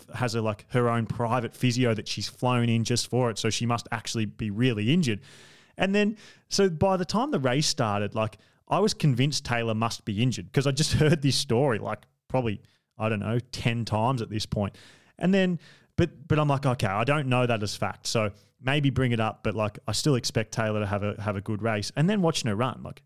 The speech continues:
she was just amazing. Like, she looked, like, so bloody good. Maybe, like, maybe the best middle distance athlete, um, on the planet right now, including the men, like, pound for pound. And then I was just find, found myself thinking back and being like,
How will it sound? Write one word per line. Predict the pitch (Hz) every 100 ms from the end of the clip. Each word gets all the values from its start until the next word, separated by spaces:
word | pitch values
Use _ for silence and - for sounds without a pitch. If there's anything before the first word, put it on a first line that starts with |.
| -
she | -
was | 139
just | 196 - - -
amazing. | 117 107 98 127 - - -
Like, | 120
she | - 131
looked, | 127 120 - - - _ _ _ -
like, | 135 -
so | - - - 151 123 104 107
bloody | - 110 98
good. | 95 90 92
Maybe, | 123 123
like, | 117 101 - - _ _
maybe | 139 156 131
the | 110
best | 117 110 - -
middle | 113 110
distance | 101 107 - 101
athlete, | 113 - 113 104 - -
um, | 107 98 95 95
on | 110
the | 101
planet | - 131 135
right | 110 104
now, | 104 101
including | 104 123 110 101
the | 98
men, | 123 127 107
like, | 104 98
pound | - 110 101
for | 101
pound. | 127 123 107 - - - _ -
And | 135 151 143
then | 156
I | 160
was | 147
just | 143 -
find, | 139 135
found | - 131
myself | 120 - 120
thinking | - 117 107
back | 117 120 - - _ _ _ -
and | 117
being | 117 117
like, | 113 110